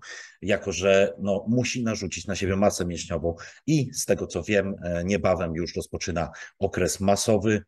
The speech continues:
który będzie kolejnym krokiem właśnie do pokazania następnej wersji, większej wersji Kuby na scenie. Najszersze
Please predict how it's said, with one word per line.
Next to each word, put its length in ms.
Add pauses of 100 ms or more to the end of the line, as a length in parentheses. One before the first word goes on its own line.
który 640
będzie 560 (260)
kolejnym 380
krokiem 480
właśnie 320
do 100
pokazania 560 (260)
następnej 520
wersji, 480 (200)
większej 440
wersji 340
Kuby 380 (340)
na 160
scenie. 500 (440)
Najszersze 1000